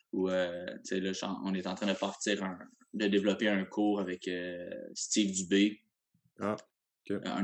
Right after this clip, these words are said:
Speaker 1: autre de mes mentors. Euh,
Speaker 2: Ouais.
Speaker 1: ah, j'avais oublié de le plugger, lui.
Speaker 2: Mhm.
Speaker 1: Euh,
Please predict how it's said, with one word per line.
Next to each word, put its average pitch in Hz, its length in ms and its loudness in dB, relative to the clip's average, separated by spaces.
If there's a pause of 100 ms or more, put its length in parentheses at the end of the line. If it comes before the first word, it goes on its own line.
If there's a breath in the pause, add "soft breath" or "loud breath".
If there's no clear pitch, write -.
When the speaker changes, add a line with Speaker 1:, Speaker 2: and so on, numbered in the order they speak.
Speaker 1:
autre 101 80 -2
de 101 80 0
mes 98 100 2
mentors. 95 540 0
Euh, 92 300 0
Speaker 2:
Ouais. 92 80 0 (440)
Speaker 1:
ah, 110 160 4
j'avais 104 160 4
oublié 101 240 6
de 104 80 4
le 98 60 0
plugger, 98 280 0
lui. 101 180 -4 (220)
Speaker 2:
Mhm. 98 200 0
Speaker 1:
Euh, 107 200 8